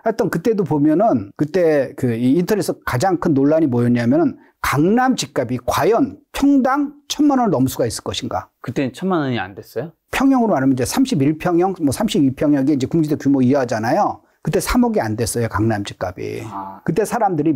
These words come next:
Speaker 1: "말도 안 된다. 어떻게 집값이 어떻게 평당 천만 원이 넘을 수가 있냐. 삼억이 안 된다. 이거는 무조건 지금 거품이니까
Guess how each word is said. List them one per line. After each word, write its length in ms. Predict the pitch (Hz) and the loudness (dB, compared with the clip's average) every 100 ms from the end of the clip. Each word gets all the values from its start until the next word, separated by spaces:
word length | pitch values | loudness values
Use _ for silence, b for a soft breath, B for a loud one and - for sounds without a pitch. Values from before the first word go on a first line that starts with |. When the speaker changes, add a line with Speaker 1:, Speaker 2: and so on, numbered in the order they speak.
| 101 | -2
Speaker 1:
"말도 320 | 117 160 214 | -2 -2 2
안 80 | 277 | 2
된다. 200 | 226 185 | 2 0
어떻게 380 | 143 - 208 185 | -2 -2 0 0
집값이 460 | - 160 277 208 214 | 0 -4 -2 0 0
어떻게 240 | - - | 0 -4
평당 460 | - 302 330 277 - | -2 0 2 0 -4
천만 300 | - 330 277 | -4 0 2
원이 100 | 233 | 2
넘을 180 | 165 | 2
수가 220 | 151 196 160 | 0 0 2
있냐. 340 | 135 135 143 B B | 4 2 -2 B B
삼억이 360 | - 285 269 226 | -2 0 2 2
안 120 | 156 | 0
된다. 260 | 151 143 139 | 2 0 2
이거는 320 | 135 233 170 | 0 0 0
무조건 420 | 147 277 233 269 | 0 -2 0 0
지금 220 | - 180 160 | 0 -2 -4
거품이니까 840 | - 120 196 175 156 139 214 190 | -6 -2 2 2 4 2 0 -2